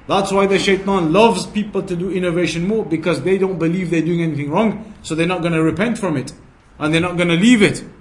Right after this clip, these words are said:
So for those people, the shaitan gets them to continue upon that innovation even longer. That's why they mention that the shaitan loves the innovation more than sin, because sin, when you do it, you know it's wrong,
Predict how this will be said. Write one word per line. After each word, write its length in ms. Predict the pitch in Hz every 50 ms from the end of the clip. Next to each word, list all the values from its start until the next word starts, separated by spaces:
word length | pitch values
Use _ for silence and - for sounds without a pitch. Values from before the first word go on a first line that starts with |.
| - - - - - - - - - - - - - -
So 180 | - - 156 143
for 100 | 127 165
those 260 | 160 185 214 226 220
people, 540 | - 214 214 208 208 214 233 240 247 220 180
the 120 | 175 170
shaitan 440 | 160 180 175 165 170 185 196 208 196
gets 220 | - 202 190 - -
them 180 | 196 202 190 -
to 80 | 185
continue 520 | 175 - 185 170 165 - 220 226 220 220 202
upon 220 | - - 202 196
that 180 | 196 190 190 190
innovation 500 | 196 190 190 180 196 196 147 139 202 196
even 260 | 202 190 196 202 196
longer. 440 | 214 233 233 226 208 170 156 - - - - - - - - - - _ - - _ _ _ _ -
That's 280 | - 160 196 208 - 190
why 160 | 196 208 208
they 120 | 196 196
mention 360 | 196 214 226 220 208 208 202
that 140 | 202 202 196
the 80 | 202 190
shaitan 440 | 170 202 196 196 196 208 208 202 214
loves 260 | 233 233 202 190 185
the 100 | 208 190
innovation 520 | 208 202 196 185 196 196 180 - 185 185
more 140 | 185 180 175
than 160 | 165 160 139
sin, 320 | 135 - 170 160 135 117 135
because 360 | 165 160 - 180 165 - -
sin, 280 | 233 247 254 247 233
when 120 | 196 185 190
you 100 | 185 185
do 220 | 175 226 254 262
it, 180 | 262 254 254 -
you 160 | 170 185 185
know 200 | 175 202 226 202
it's 180 | 147 - - -
wrong, 380 | 151 151 131 104 - - -